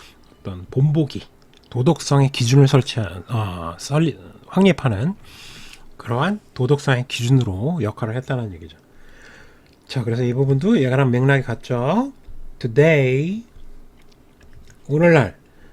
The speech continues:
아, 링컨과 처칠과 간디, 마틴 루터 킹 어쩌고저쩌고 다 이 역사적인 연구는 다 performed, same function,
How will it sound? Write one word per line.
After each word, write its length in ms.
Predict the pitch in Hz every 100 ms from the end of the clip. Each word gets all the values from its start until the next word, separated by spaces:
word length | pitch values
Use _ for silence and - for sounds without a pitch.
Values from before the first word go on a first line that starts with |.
| - -
아, 180 | 139
링컨과 600 | 127 151 170 170 170 165
처칠과 560 | 151 175 165 175 156 151
간디, 420 | 139 135 139 143
마틴 320 | 127 120 - 135
루터 260 | 127 131
킹 220 | - 139
어쩌고저쩌고 720 | 113 117 139 127 - 117 117 113
다 240 | 113 104
이 200 | 101 117
역사적인 760 | 113 110 147 135 135 127 135 127
연구는 800 | 110 117 123 113 113 175 233 247 -
다 160 | 98 -
performed, 540 | 110 - 131 127 92 87
same 320 | - 156 165
function, 500 | 147 139 139 98